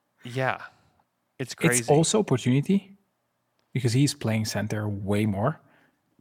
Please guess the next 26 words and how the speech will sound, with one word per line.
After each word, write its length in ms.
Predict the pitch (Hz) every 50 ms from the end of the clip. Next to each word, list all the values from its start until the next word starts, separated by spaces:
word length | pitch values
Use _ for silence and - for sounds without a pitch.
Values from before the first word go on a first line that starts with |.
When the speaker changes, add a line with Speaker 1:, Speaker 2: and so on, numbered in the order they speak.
| - 120 -
Speaker 1:
Definitely. 680 | - 127 120 - - 113 98 82 71 82 85 78 - - _ _ _ _ _ _ _ _ _ _ _ _ _ _ -
Yeah. 160 | - 117 95
Speaker 2:
Yeah. 120 | - - - - _ _ _ _ _ -
Speaker 1:
Yeah, 180 | 113 87 - - -
I 140 | - 113
agree 240 | 117 110 107 101 92
with 160 | 92 104 -
that. 220 | - - 67 - - _ _ _ _ _ - -
And 140 | 127 127 123
then, 380 | 123 123 120 117 113 107 - - _ _ -
uh, 100 | 120 117
his 260 | - 135 127 117 120
usage 400 | 147 202 - - 165 147 107 104
is 140 | 98 101 98
even 220 | 95 92 90 90
down 300 | 90 87 85 73 87 - - _
this 220 | - - 98 - -
year 220 | - - - - _ _ _ _ _ _ _ _ _ _
from 200 | _ - 117 110
twenty 300 | 101 - 127 120 123 120
percent 400 | 117 - 120 107 - 117 95 -
last 240 | 95 101 107 110 -
year 80 | 104 101
to 120 | - 76
eighteen 320 | 110 110 - - 113 117
percent 380 | 117 107 104 - - - - -